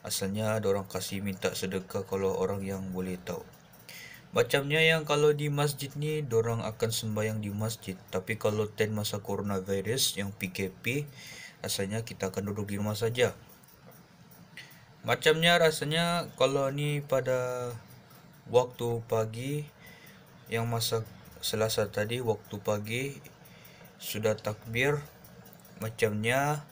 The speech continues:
saya akan tahu yang kalaunya saya akan duduk diam-diam saja,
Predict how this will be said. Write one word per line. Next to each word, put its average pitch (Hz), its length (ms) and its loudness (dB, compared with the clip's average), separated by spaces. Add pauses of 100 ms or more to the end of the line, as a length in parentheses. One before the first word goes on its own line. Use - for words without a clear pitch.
(580)
saya 113 480 6
akan 113 240 0
tahu 127 480 6 (960)
yang 104 240 -2
kalaunya 107 480 0
saya 110 240 2
akan 110 480 2
duduk 107 240 -4
diam-diam 107 480 2
saja, 110 560 2